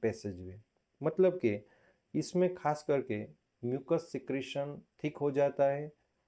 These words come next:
जिससे खास करके डाइजेस्टिव सिस्टम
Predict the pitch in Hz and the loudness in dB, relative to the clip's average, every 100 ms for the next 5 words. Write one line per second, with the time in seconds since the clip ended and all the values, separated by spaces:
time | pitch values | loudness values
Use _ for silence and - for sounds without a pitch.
0 | _ - 120 131 - 120 - 123 - 127 | _ -10 -6 -4 0 0 2 0 0 -2
1 | 131 113 107 110 139 - 151 127 143 - | 0 4 4 4 -2 -4 -4 -4 -6 -4
2 | - 107 98 | 0 0 0